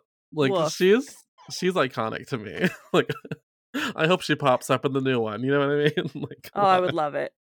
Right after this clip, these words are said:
Speaker 2: She's the killer.
Speaker 1: <laughs> She is the killer. Like,
Speaker 2: <laughs>
Speaker 1: I just, uh, we get a little refer-, like, "Where do you get this shit? Ricki Lake? <laughs> You are
Speaker 2: Ricki Lake.
Speaker 1: pathetic."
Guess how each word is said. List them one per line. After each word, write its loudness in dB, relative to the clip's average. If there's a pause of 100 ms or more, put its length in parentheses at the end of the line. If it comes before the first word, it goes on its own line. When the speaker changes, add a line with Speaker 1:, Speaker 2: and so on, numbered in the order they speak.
(200)
Speaker 2:
She's 0
the -2
killer. 0 (220)
Speaker 1:
<laughs> -16
She 0
is 0
the -2
killer. -4 (840)
Like, 2 (240)
Speaker 2:
<laughs> -20
Speaker 1:
I -6
just, -10
uh, 0
we 0
get 2
a 4
little 0
refer-, -4
like, 0 (140)
"Where 2
do 4
you 2
get -2
this 2
shit? -4 (200)
Ricki -2
Lake? -2 (200)
<laughs> -4
You 2
are -2
Speaker 2:
Ricki 0
Lake. 4
Speaker 1:
pathetic." 4